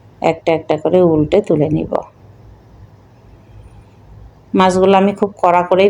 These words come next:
ভেজেছি। মাছ, এই মাছ কড়া করে ভাজি করলে ভালো লাগে। দিয়ে দিলাম পেঁয়াজ, কাঁচামরিচ কুচি, আদা, রসুন, জিরে,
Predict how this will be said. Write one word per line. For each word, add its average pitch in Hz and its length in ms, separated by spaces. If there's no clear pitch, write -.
ভেজেছি। 175 440
মাছ, 175 200
এই 175 140
মাছ 175 140
কড়া 175 280
করে 190 120
ভাজি 165 280
করলে 170 200
ভালো 151 180
লাগে। - 240
দিয়ে 170 240
দিলাম 175 220
পেঁয়াজ, 170 280
কাঁচামরিচ 165 600
কুচি, 165 300
আদা, 175 260
রসুন, 170 360
জিরে, 165 280